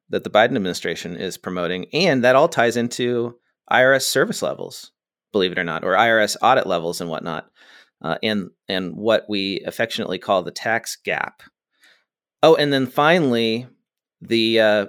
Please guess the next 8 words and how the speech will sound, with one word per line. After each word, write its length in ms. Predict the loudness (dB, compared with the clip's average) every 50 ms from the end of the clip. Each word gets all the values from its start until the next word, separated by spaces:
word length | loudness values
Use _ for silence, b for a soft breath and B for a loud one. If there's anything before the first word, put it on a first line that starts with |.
| -6
Chinese 340 | -6 -4 -2 -2 -2 -2 0
government 500 | 0 2 2 2 0 -2 -2 -4 -6 -8 -12 _ _ _ _ _ _ _ _
has 180 | -2 -2 -2 -2
created 460 | -4 -4 -2 0 0 2 0 0 -2
its 180 | -2 -4 -4 -2
own 140 | -2 -4 -4
digital 420 | -2 -2 -2 -2 -2 -2 -4 -4
currency. 680 | -4 -6 -6 -4 -4 -4 -6 -8 -12 -12 -14 -14 -18